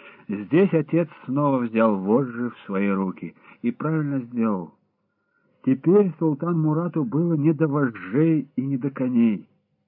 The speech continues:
Начинался город. Он оглушал шумом, красками и запахами. Будто взяли да кинули в бурный поток, и тот понёс, кружа и подбрасывая в волнах. Вот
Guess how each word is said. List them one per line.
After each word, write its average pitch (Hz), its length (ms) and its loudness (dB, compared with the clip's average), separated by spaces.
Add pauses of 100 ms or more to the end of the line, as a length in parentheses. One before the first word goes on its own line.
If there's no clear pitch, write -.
(380)
Начинался 117 560 -4
город. 104 440 -4 (500)
Он 143 300 4
оглушал 143 760 2
шумом, 139 640 0
красками 135 840 -4
и - 20 -2
запахами. 92 760 -8 (540)
Будто 165 440 0
взяли 175 480 0
да 143 160 0
кинули 196 560 4
в 107 260 0
бурный 156 420 2
поток, 143 600 -2
и 123 100 -2
тот 156 240 -2 (120)
понёс, 151 440 0 (300)
кружа 123 680 -2
и 135 80 -2
подбрасывая 101 1040 -4
в 82 280 -18
волнах. 87 680 -8 (960)
Вот 160 180 0